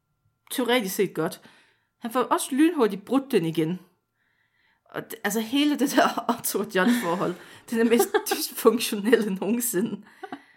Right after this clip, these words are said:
Speaker 1: Altså
Speaker 2: det er sjovt, fordi det er sådan faktisk lidt det samme som med Julius den anden. Altså, der er jo også, altså, øh,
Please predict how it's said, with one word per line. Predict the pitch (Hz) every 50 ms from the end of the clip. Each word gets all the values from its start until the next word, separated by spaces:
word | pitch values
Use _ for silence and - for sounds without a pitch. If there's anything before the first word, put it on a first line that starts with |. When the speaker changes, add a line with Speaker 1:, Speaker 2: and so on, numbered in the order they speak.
| _ - - - - - - - - - - - -
Speaker 1:
Altså | - 247 214 247
Speaker 2:
det | 254 240
er | -
sjovt, | - 240 226 226 240 -
fordi | - 233 240 226
det | 226 233
er | 254
sådan | 285 - 339 277 240 -
faktisk | 233 196 202 202 214 -
lidt | 233 214 214
det | - 226 220
samme | - 175 - 190 208
som | 214 - 233
med | 214 208 208
Julius | 202 190 208 202 202 196 196 190 196 -
den | - - -
anden. | - 185 185 208 240 269 262
Altså, | - - 202 196 208 196 196 - - - - - _ _ _ -
der | 240
er | 233 220 214 208 190
jo | 180
også, | 180 185 240 240 - - - - -
altså, | 214 214 208 196 196 - - - - - _ _
øh, | - - - - - -